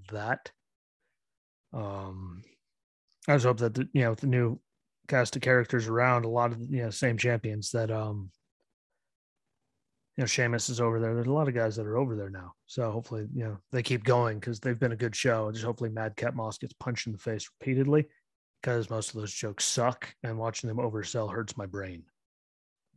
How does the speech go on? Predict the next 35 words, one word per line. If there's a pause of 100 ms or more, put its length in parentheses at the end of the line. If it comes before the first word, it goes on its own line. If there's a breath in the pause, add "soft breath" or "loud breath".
(640)
Like,
really
bad,
but
he's
doing
his
job.
Like,
that's (100)
what, (100)
you
know,
Corbin
and
him
are
supposed
to
do.
So
I'm
not
mad
at
them
for
doing
it.
Just,
God,
those
suck
so
bad.